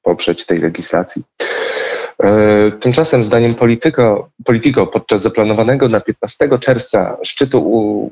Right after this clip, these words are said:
Unii Europejskiej U S A zostanie zaprezentowany obszerny dokument opisujący współpracę pomiędzy Stanami a Unią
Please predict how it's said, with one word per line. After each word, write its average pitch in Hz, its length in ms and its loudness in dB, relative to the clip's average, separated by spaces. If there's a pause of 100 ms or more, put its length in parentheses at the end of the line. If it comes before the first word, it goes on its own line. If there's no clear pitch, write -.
Unii 123 180 2
Europejskiej 110 540 0
U 107 100 2
S - 140 -4
A 156 220 0 (160)
zostanie 123 380 2
zaprezentowany 123 640 2
obszerny 117 440 2
dokument 110 540 0
opisujący 123 520 0
współpracę 120 680 -2
pomiędzy 101 480 2
Stanami 107 520 0
a 95 120 0
Unią 98 440 0